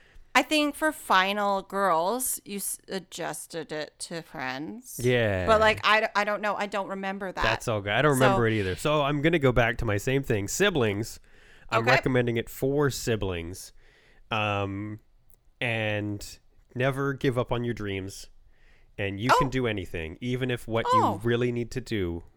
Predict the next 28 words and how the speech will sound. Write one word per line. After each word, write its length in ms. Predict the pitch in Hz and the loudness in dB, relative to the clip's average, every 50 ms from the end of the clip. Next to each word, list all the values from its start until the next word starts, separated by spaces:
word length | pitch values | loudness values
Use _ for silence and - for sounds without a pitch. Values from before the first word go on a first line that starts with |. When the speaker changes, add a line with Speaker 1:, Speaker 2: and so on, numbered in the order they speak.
| _ _ | _ _
Speaker 2:
in 380 | - 104 104 107 107 110 113 113 | -4 -2 -2 -2 -4 -4 -4 -2
life 520 | 123 139 156 156 113 90 101 - - - - - - - - - | -2 -2 -2 -2 -2 -2 -4 -6 -12 -20 -20 -20 -20 -20 -16 -12
is 160 | - 104 - - | -10 -10 -10 -10
travel 420 | - - - 104 110 120 - 135 | -10 -6 -4 -2 -2 -2 -2 -4
to 60 | 127 | -4
space 600 | - - - - 127 117 113 110 107 - - - | -6 -6 -4 0 0 0 0 0 -4 -6 -10 -8
with 240 | 107 104 104 - - | -4 -4 -4 -4 -6
your 80 | 117 101 | -8 -4
brother 360 | - 107 104 95 95 92 87 | -2 -2 -2 0 -2 -2 -4
to 120 | - - 101 | -6 -8 -10
shoot 260 | - - 113 104 - | -10 -10 -12 -12 -10
your 100 | 92 90 | -12 -10
dad, 400 | - - - 69 - - - - - - _ _ - _ - - - _ _ _ _ - | -8 -8 -8 -8 -10 -14 -18 -18 -20 -20 _ _ -20 _ -20 -20 -20 _ _ _ _ -16
Speaker 1:
Right. 280 | - 202 202 196 185 160 | -12 -6 -4 -2 0 0
Speaker 2:
who 140 | 120 110 110 | 2 2 2
is 200 | 113 117 110 - | 2 0 0 -2
the 100 | - 117 | -2 0
moon. 340 | 113 127 147 117 73 65 - - - - - - - - - - - - - - - - - - | 2 2 2 0 0 -6 -12 -18 -20 -20 -20 -20 -20 -20 -20 -20 -20 -20 -20 -20 -20 -20 -16 -10
Speaker 1:
Yeah. 240 | - 202 214 214 - - - - | -8 -8 -6 -8 -10 -14 -14 -10
Speaker 2:
Yeah, 220 | - 98 117 110 85 | -6 -4 -2 -2 -2
you 160 | 92 110 120 | -2 -4 -4
can 180 | - 139 131 113 | -4 -2 -2 2
do 200 | 120 123 127 117 | 4 4 4 4
it. 280 | 92 85 - - - - - - - _ _ _ _ - - - - - _ _ _ _ _ _ - | 4 2 0 -4 -8 -16 -20 -20 -20 _ _ _ _ -20 -20 -20 -20 -20 _ _ _ _ _ _ -8
Speaker 1:
Moon 240 | 202 220 233 240 202 | -6 -6 -4 -4 -4
Dad. 240 | 170 117 - - - | -6 -6 -8 -8 -6
Speaker 2:
Moon 220 | 101 104 120 127 117 | -2 0 0 0 2
Dad. 320 | 117 95 85 80 80 - | 0 0 0 -2 -4 -8